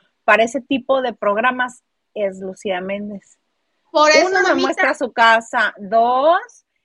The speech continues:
Speaker 1: este, le saca la vuelta a todo lo que sea revelar información de sí misma.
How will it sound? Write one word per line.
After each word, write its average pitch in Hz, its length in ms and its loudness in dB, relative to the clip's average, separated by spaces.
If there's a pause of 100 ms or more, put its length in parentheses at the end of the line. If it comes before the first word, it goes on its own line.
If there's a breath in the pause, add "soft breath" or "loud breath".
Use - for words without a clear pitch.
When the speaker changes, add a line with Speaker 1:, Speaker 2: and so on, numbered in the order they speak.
(120)
Speaker 1:
este, 226 1400 -10
le 233 200 -6
saca 262 320 -8
la 254 140 -2
vuelta 233 340 -4
a 240 80 -10
todo 233 240 -4
lo 220 140 -6
que 208 120 -14
sea 202 180 -4
revelar 208 360 -2
información 196 520 -12
de 208 60 -14
sí 202 160 -12
misma. 185 460 -2